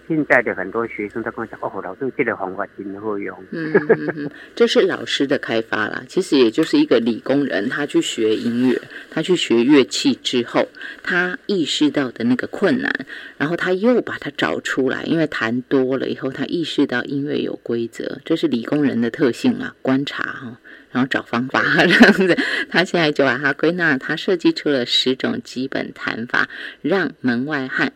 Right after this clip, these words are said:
Speaker 2: 就算您对音乐、对乐器都没有任何 sense 的人，两个小时也能够学会，跟着老师一起哼哼唱唱。像老师说的，我嘴巴唱一个音，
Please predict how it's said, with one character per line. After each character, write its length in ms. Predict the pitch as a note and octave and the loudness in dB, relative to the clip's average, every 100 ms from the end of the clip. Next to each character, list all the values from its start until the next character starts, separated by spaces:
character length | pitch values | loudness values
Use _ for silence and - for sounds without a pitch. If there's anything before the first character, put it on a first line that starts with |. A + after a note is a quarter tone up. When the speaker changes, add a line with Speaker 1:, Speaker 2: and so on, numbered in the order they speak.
| _ | _
Speaker 2:
就 160 | - E3+ | -2 0
算 240 | - D#3+ | -2 -2
您 180 | C3+ C3 | -2 0
对 260 | C#3+ C#3 - | -2 -4 -4
音 260 | E3 D#3+ | -8 -6
乐、 140 | F3 C#3+ | -4 -4
对 220 | - D3+ | -2 -2
乐 200 | D3+ G3+ | 2 0
器 240 | E3+ - D3+ | 0 -2 -2
都 160 | D#3 | -2
没 220 | E3 D#3 D#3 | -4 -2 -2
有 160 | E3 | -2
任 280 | - F#3 G3 | -2 -4 -4
何 220 | E3+ C3+ | -2 -4
sense 360 | C#3 E3+ D#3 - - | -2 -6 -8 -10 -6
的 120 | - | -4
人， 180 | - - - - | -4 -8 -14 -8
两 180 | C3+ A2 | -8 -8
个 120 | A#2 | -12
小 200 | - G2 | -12 -12
时 180 | - B2+ | -8 -4
也 200 | B2 A2 | -4 -4
能 180 | A#2 | -8
够 180 | A#2 C3+ | -6 -4
学 300 | B2+ - A2+ | -4 -6 -8
会， 280 | - C3 A2 - - - | -6 -6 -6 -10 -18 -4
跟 160 | C#3 | -4
着 100 | C3+ | -4
老 200 | A#2+ - | -8 -10
师 180 | - B2 | -6 -4
一 60 | B2 | -4
起 200 | - - | -6 -8
哼 220 | - E3 | -8 -10
哼 220 | E3+ F3+ | -10 -10
唱 220 | - F#3 F3 | -8 -10 -8
唱。 220 | E3 D3 | -10 -10
像 200 | - D#3 | -10 -8
老 160 | B2 D3 | -8 -6
师 160 | - | -6
说 220 | D3+ D3 | -6 -6
的， 140 | D3 - - - | -6 -8 -12 -12
我 80 | - | -12
嘴 160 | - C3 | -4 -4
巴 180 | - C#3 | -4 -10
唱 280 | - E3 | -6 -4
一 120 | C#3+ D#3+ | -4 -4
个 120 | E3+ | -6
音， 340 | D#3+ E3 F3 | -4 -4 -6